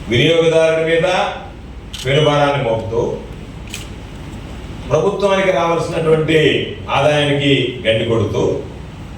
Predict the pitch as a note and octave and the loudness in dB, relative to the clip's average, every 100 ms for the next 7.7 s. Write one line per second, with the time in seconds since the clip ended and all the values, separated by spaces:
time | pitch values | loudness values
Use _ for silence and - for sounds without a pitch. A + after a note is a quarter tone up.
0 | - - - F4 F4+ - - - - - | -10 -8 -6 -6 -6 -8 -10 -10 -10 -2
1 | G3+ G3+ G#3 F3 F3+ F#3+ F#3 F#3 E3 D#3+ | 2 4 4 2 2 2 2 2 2 2
2 | D#3+ D3 D3+ D#3 D#3 D3+ - C#3+ C#3 C#3 | 2 2 0 0 0 0 0 0 0 0
3 | B2 D#3 E3+ E3+ E3 C#3+ - - - - | 0 0 0 0 2 2 2 -2 -8 -12
4 | - - D3+ D#3+ D3+ C#3 C#3 C3 A#2+ C3+ | -12 -4 0 2 2 2 0 0 0 0
5 | C#3 - - - - - - - - - | -2 -4 -10 -14 -14 -14 -14 -14 -14 -14
6 | - - D#3+ D#3+ D#3 D3+ C#3 D3+ - C#3+ | -8 0 2 2 2 0 0 0 0 0
7 | C3+ - - - - B2 - | 0 2 0 0 0 -2 -6